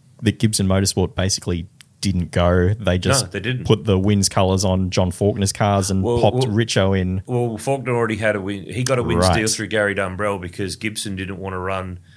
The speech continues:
Speaker 2: two cars at the endurance races.
Speaker 1: Right, okay.
Speaker 2: But, uh, funnily enough, they ended up running the Challenge recruitment car anyway for the two David Parsons. But yeah, you're right. For the Gold Coast, they put, uh, they parked Murph and Richo's cars completely.
Speaker 1: Mm.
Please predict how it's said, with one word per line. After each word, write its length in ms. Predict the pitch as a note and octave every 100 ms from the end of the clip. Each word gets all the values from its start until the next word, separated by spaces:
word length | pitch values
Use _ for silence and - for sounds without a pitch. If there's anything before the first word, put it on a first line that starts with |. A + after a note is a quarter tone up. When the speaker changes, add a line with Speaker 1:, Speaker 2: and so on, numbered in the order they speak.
| - - - - _ C3
Speaker 2:
two 240 | - A#2+
cars 400 | - G#2+ F#2+ F#2
at 80 | F#2+
the 120 | F#2+
endurance 580 | F#2 F2 F#2+ G#2 F2+ -
races. 500 | E2+ E2 - F#2 F#2+
Speaker 1:
Right, 460 | D2+ D#2+ D#2+ C#2+ C#2+
okay. 260 | F#2 - -
Speaker 2:
But, 180 | G#2 -
uh, 220 | - -
funnily 260 | - G#2 F#2+
enough, 220 | F#2+ -
they 160 | F#2
ended 220 | G2+ G2 G2
up 80 | -
running 300 | F#2+ F#2+ F2
the 80 |
Challenge 440 | - G2 F#2+ F#2 E2+
recruitment 520 | E2+ G2+ G#2 G2+ F#2
car 280 | F2+ E2+ F2+
anyway 540 | F#2+ F2+ F2 E2 F2 F#2
for 200 | - F2+
the 120 | E2 E2+
two 200 | G2 E2+
David 320 | F2 D#2+ E2
Parsons. 540 | G#2 G2 F2+ E2 - - - -
But 100 | B2
yeah, 100 | A#2+
you're 160 | A2+ G2
right. 160 | G#2+ -
For 60 |
the 80 | F#2+
Gold 300 | A2 A#2+ C3
Coast, 320 | F#2 F2 -
they 120 | F#2+
put, 320 | F2+ G2+ F2+ - - _ _ _ _ - -
uh, 100 | F#2+ G2
they 140 | F#2+
parked 400 | - B2 A2 -
Murph 280 | G#2+ G#2 F#2+
and 80 | F#2
Richo's 420 | G2 - F2+ F2
cars 320 | - F2+ F2+
completely. 720 | - E2+ G#2+ A2 - D2 G#2
Speaker 1:
Mm. 300 | A#2 G#2 D#2+